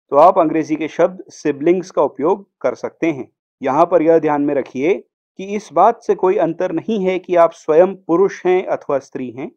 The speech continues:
एवं इस उदाहरण में आपके अतिरिक्त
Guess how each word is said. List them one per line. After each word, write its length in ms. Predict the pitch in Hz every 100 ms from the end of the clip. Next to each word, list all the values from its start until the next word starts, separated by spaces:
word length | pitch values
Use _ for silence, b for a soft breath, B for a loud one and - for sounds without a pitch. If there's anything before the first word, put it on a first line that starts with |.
| _ _ -
एवं 260 | 156 170 175
इस 160 | 240
उदाहरण 520 | 226 175 170 160 156 139
में 160 | 110 - _ _ -
आपके 320 | 139 151 165
अतिरिक्त 400 | 147 185 233 -